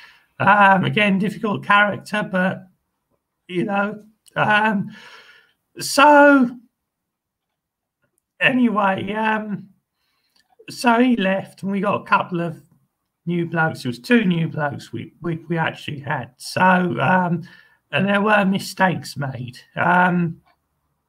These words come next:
big time. Um, they should have just taken on the one bloke to start off with and build a bit of trust with him, the older bloke, not, you know.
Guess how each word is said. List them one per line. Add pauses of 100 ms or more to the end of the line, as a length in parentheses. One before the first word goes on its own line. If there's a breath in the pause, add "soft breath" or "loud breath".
(560)
big
time. (600 soft breath)
Um, (600 soft breath)
they
should
have
just
taken
on
the
one
bloke (280)
to
start
off
with
and (800)
build
a
bit
of
trust
with
him,
the
older
bloke,
not, (1080)
you
know.